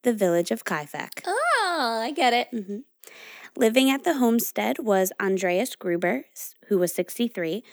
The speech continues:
Speaker 1: and the locals described him as rude, cranky, and greedy.
Speaker 2: Oh,
Speaker 1: No one
Speaker 2: no.
Speaker 1: liked him. <laughs>
Speaker 2: Oh, no, yours doesn't start off as nice.
Speaker 1: No.
Speaker 2: I always wanna call him, like, MacGruber, too.
Speaker 1: Yeah, MacGruber. <laughs> His wife,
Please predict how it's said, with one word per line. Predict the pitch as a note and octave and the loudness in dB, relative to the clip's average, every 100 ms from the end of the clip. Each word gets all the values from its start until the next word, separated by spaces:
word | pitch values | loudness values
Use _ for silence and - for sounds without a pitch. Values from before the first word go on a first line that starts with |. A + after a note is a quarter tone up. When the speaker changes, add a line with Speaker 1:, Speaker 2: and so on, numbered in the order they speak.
| - - - | -20 -20 -4
Speaker 1:
and | F#3+ F#3+ F#3 | 2 2 2
the | F3+ | 2
locals | F3+ F#3 A3+ A#3 | 2 2 2 0
described | - A#3+ F#3+ F3 F3 | -2 -6 -4 -2 -2
him | F3+ | -4
as | D#3 D#3 | -4 -2
rude, | F3 A3 C4 - _ | 2 4 2 -2 _
cranky, | - A3 F#3+ G#3+ A3 - | -2 0 2 0 -2 -2
and | G#3+ G#3+ | 0 0
greedy. | - D#3+ D3+ - - | 0 -4 -4 -8 0
Speaker 2:
Oh, | E4+ F#4+ | 2 4
Speaker 1:
No | - - | 6 8
one | F#4+ D4+ | 10 10
Speaker 2:
no. | |
Speaker 1:
liked | F#3 D#3 - | 8 4 0
him. | E3 F#3+ C4+ | 0 2 2
<laughs> | A#5 B5+ C6+ C6+ C#5 - - - - - - | 0 -10 -10 -4 -2 -2 -4 -10 -8 -10 4
Speaker 2:
Oh, | G#4+ G#4+ G4+ | 6 8 8
no, | G#4+ | 6
yours | G4 F#4+ G#4+ | 8 6 6
doesn't | G4 F4+ F#4 | 4 4 2
start | E4+ E4 | 4 8
off | F4+ G#4 | 8 8
as | F4 B3 | 6 6
nice. | C4+ C4 B3+ A#3 | 8 10 8 6
Speaker 1:
No. | G3+ - _ _ - - | 4 -6 _ _ -20 -6
Speaker 2:
I | B3 | 2
always | D4 D4 D4+ | 4 4 2
wanna | D#4 D4+ C#4+ | 2 2 0
call | - B3+ B3 | 2 4 4
him, | A#3 | 2
like, | A3 G3+ | 0 -2
MacGruber, | G#3 G3 F#3+ F#3+ F#3 D#3+ A3+ | -4 -2 -2 -2 -2 -2 -2
too. | - - - A3+ | -4 -4 -4 -2
Speaker 1:
Yeah, | A3+ F#3 | 0 0
MacGruber. | G#3 G#3 - | -2 -4 -2
<laughs> | G4 F#3 G4+ F#4+ - C#5 E5 - - D#5+ - A#4 F#5+ - - _ _ _ _ _ - | -4 -4 -8 -10 -6 2 2 2 4 4 6 4 4 2 -2 _ _ _ _ _ -4
His | A#3+ A#3+ | 0 2
wife, | A3+ A3 D#4+ | 4 2 0